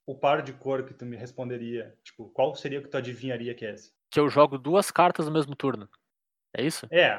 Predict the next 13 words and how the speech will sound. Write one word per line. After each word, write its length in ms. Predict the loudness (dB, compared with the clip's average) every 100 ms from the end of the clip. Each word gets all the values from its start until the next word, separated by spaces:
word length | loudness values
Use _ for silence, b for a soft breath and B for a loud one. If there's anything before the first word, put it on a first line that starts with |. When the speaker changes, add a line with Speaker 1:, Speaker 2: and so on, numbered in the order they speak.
| -6 _
Speaker 1:
tu 80 | 0
ativa, 500 | 0 -2 0 2 2
tu 120 | 2
at-, 200 | -4 -2
é, 140 | 0 0
tu, 180 | -2 -12
tu, 260 | -12 -12
tu 360 | -10 -10 -10 -14 -20
dispara 400 | -6 2 4 4
habilidades 680 | 0 -4 0 2 0 -4
jogando 340 | -6 -6 -6 -6
duas 260 | -6 -6
mágicas. 480 | -2 0 0 -4 -10